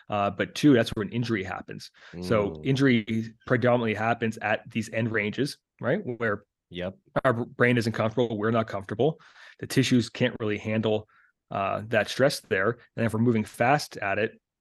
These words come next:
Speaker 1: it's kinda game over. But the biggest piece is hesitation, right?
Speaker 2: Mm.
Speaker 1: So this is one of the biggest issues of, with athletes coming back, uh, from injury, especially in high level sports, is they don't feel confident in their, in their body. They don't trust their body anymore.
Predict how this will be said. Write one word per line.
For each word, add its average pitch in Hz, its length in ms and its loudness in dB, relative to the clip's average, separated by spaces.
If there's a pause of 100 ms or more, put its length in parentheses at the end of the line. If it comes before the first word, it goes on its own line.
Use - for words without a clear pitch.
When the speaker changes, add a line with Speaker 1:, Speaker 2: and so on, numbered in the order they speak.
(220)
Speaker 1:
it's - 80 -16
kinda 117 240 2
game 104 220 0
over. 110 480 2 (300)
But 120 120 -2
the 117 80 2
biggest 127 420 4
piece - 380 -2
is 107 160 -8
hesitation, 127 680 -4 (600)
right? 104 280 2
Speaker 2:
Mm. - 20 -8
Speaker 1:
So 104 320 0
this 135 140 2
is - 80 0
one 139 140 6
of 110 60 0
the 98 40 -12
biggest 123 340 0
issues 113 300 -2
of, 98 160 -6
with 107 240 -4
athletes 107 460 0
coming 113 280 0
back, 107 360 2 (360)
uh, 110 180 -2
from 107 200 -4
injury, 113 420 2
especially 110 360 0
in 101 40 -2
high 98 140 0
level 107 220 0
sports, 127 420 2
is 104 60 -10
they 107 80 -2
don't 104 140 -4
feel 104 160 -2
confident 110 500 -2 (100)
in 98 60 -8
their, 95 140 -6
in 110 120 -8
their 95 140 -4
body. 104 460 -2
They 120 60 -6
don't 110 160 -2
trust - 260 -2
their 98 80 -8
body 104 340 0 (160)
anymore. 95 340 -8